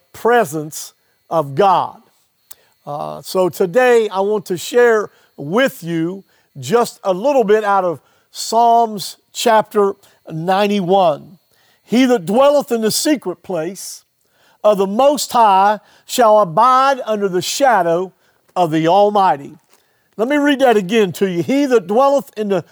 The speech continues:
secret place of the Most High shall abide under the shadow of the Almighty."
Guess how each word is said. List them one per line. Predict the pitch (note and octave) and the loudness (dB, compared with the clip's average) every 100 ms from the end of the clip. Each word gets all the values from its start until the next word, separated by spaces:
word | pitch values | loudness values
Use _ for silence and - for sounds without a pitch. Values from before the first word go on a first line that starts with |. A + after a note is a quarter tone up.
| _ - | _ -16
secret | - - D4 - A3 G#3+ | -8 -2 -2 0 -2 -2
place | - A3 G3+ G3+ - _ _ _ | 0 0 0 -4 -12 _ _ _
of | G3 F#3 | 0 0
the | F3+ | -2
Most | F#3+ C4 C#4 - | 2 2 0 0
High | G#3+ G3 G3 G3 _ _ | 2 4 2 -2 _ _
shall | - B3 A3 - | -4 2 2 2
abide | G3+ F#3 D3+ A#3+ B3+ G3 F#3+ F#3 | 0 -2 -2 0 2 4 2 2
under | F#3 F3 | -2 -4
the | E3 D#3+ | -6 -6
shadow | - A#3+ G#3+ F3+ F3 - _ - | -2 0 2 2 -2 -4 _ -4
of | F3+ D#3 | -2 -2
the | D3+ D#3+ | 0 2
Almighty." | F3+ F3+ F3 D#3 C#3 C3+ | 2 0 0 0 -2 -12